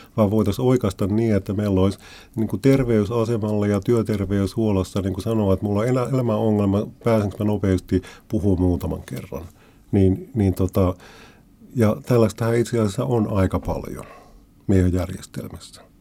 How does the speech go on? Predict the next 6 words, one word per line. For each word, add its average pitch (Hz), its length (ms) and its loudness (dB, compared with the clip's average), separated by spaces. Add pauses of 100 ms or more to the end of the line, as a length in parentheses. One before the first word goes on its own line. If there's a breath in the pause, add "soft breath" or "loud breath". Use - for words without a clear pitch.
(880)
Käytännössä, 98 480 4
mut 98 100 0
siihen 104 220 2
tulee 117 280 0
sitten 110 360 -2 (300 loud breath)
tää, 107 280 4